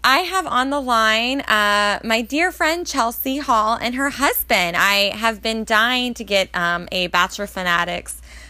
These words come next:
um, point of view, uh, from a male. So, um, here we have Adam and Chelsea Hall.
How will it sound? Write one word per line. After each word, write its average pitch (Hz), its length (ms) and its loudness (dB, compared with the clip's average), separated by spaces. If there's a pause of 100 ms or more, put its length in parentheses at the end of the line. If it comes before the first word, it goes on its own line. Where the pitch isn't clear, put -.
(120)
um, 170 460 -2 (1400)
point 220 300 -2
of 208 100 -2
view, 185 460 -2 (100)
uh, 180 220 4
from 190 180 -6
a 180 80 -2
male. 196 500 0
So, 202 640 2
um, 202 300 2
here 269 240 -2
we 302 140 -4
have 247 440 2
Adam 262 480 0
and 277 140 -4
Chelsea 277 380 -4
Hall. 247 560 0